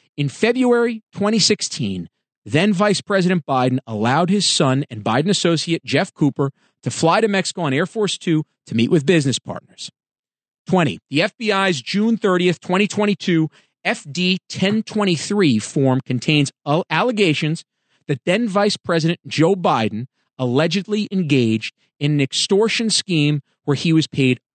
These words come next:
five million dollars in exchange for certain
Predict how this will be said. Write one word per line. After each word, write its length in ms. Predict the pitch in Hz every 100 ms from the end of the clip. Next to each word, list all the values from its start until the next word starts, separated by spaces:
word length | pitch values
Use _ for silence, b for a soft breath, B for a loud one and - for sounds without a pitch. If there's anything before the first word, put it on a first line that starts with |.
| _ _
five 480 | 170 156 170 185 196 _ _ _ _
million 640 | 127 160 175 175 165 165 165 _ _ -
dollars 640 | 175 156 143 104 101 101 - _
in 120 | - 143
exchange 680 | - - 165 139 131 123 - _
for 500 | - - 131 123 117 - _ -
certain 580 | - 156 127 127 120